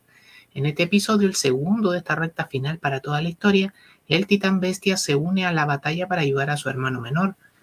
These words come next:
pero el general Magat está determinado a acabar con él para evitar la activación del fundador.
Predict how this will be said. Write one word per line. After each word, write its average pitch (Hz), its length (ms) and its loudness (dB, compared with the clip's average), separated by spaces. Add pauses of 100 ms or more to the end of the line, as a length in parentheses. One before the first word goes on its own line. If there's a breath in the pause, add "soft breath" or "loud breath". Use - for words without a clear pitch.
(160 soft breath)
pero 190 220 0
el 208 80 4
general 196 400 4
Magat 180 440 0
está 165 420 -4
determinado 139 1000 0
a 180 60 2
acabar 165 360 0
con 196 180 2
él 175 220 0
para 196 180 -4
evitar 156 380 -4
la 185 120 -4
activación 185 640 0
del 135 140 -4
fundador. 160 680 -2